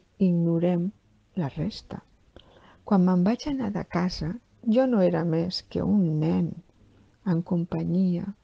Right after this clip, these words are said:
d'estranys a l'estació o vagarejant pels pitjors barris, amagat, als llocs que només els rodamons coneixen,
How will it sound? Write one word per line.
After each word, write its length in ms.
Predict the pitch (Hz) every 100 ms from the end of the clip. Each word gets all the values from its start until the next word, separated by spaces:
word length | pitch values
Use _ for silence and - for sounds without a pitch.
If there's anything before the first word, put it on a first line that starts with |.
| - - - - -
d'estranys 800 | 175 160 - 180 185 185 175 175
a 60 |
l'estació 760 | 165 170 - 165 - - 190 190 190 - _ - - - -
o 140 | 196
vagarejant 880 | 185 185 180 175 170 - 208 220 190 180 180 _ _ _ _
pels 200 | 170 175
pitjors 560 | - 160 - 175 170 170
barris, 640 | 175 160 180 156 185 - - _ _ -
amagat, 800 | 170 143 123 143 160 - _ - _ - - - - -
als 200 | 160 160
llocs 380 | 156 156 180 -
que 180 | 175
només 480 | 160 151 160 180 - -
els 240 | - 175
rodamons 680 | 180 175 165 165 180 220 214 -
coneixen, 840 | 196 180 226 277 - 170 180